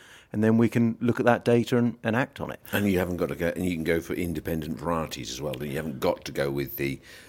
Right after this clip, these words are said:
Speaker 2: "This is the one we're pushing." You can say, "Well, I like the look of that one. I'm gonna go for that because it looks like it ticks the boxes."
Speaker 1: Yeah, very much so. So on the fungicide work,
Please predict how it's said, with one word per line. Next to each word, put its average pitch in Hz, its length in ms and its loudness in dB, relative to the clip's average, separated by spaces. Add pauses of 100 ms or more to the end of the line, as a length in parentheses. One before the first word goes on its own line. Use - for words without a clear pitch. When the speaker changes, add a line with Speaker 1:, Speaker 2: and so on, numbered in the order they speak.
(180)
Speaker 2:
"This 78 140 -4
is 71 80 -6
the 67 80 -6
one 67 200 -6
we're 65 80 -4
pushing." 62 460 -4
You 69 120 -4
can 69 160 -8
say, 69 240 -6
"Well, 73 140 -6
I 69 100 -4
like 76 240 -6
the 78 80 -10
look 71 140 -8
of 65 80 -16
that 85 200 -8
one. 60 160 -12
I'm 62 80 -8
gonna 65 160 -8
go 71 160 -8
for - 140 -14
that 71 220 -10 (100)
because 69 220 -12
it - 100 -12
looks - 320 -6
like 60 220 -10
it - 160 -16
ticks - 220 -10
the 69 80 -12
boxes." - 500 -12 (340)
Speaker 1:
Yeah, 131 160 6
very 107 180 6
much 139 200 4
so. 85 180 0
So 110 120 0
on 104 100 2
the 90 60 -2
fungicide 104 640 2 (260)
work, 104 340 2